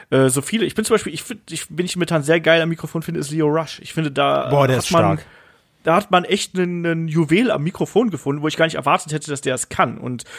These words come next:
Speaker 1: äh, ich glaube auch, dass der sehr viel improvisiert, weil er es eben kann. Und ich, es war ja früher auch so, dass, äh, ja auch so Leute wie einen Mick Foley oder so dann einfach nur, wie du gerade gesagt hast, so ein paar Stichpunkte bekommen haben, so, „Dahin soll die Promo gehen, mach das.“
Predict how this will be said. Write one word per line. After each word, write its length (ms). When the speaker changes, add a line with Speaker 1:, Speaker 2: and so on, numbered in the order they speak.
Speaker 1:
äh, 220
ich 200
glaube 180
auch, 220
dass 180
der 240
sehr 220
viel 240
improvisiert, 800
weil 180
er 60
es 260
eben 240
kann. 300
Und 200
ich, 120
es 140
war 60
ja 80
früher 260
auch 180
so, 220
dass, 320
äh, 260
ja 160
auch 180
so 120
Leute 260
wie 60
einen 220
Mick 160
Foley 280
oder 200
so 220
dann 260
einfach 320
nur, 420
wie 140
du 80
gerade 160
gesagt 260
hast, 120
so 80
ein 40
paar 120
Stichpunkte 420
bekommen 380
haben, 180
so, 220
„Dahin 260
soll 180
die 100
Promo 340
gehen, 320
mach 200
das.“ 360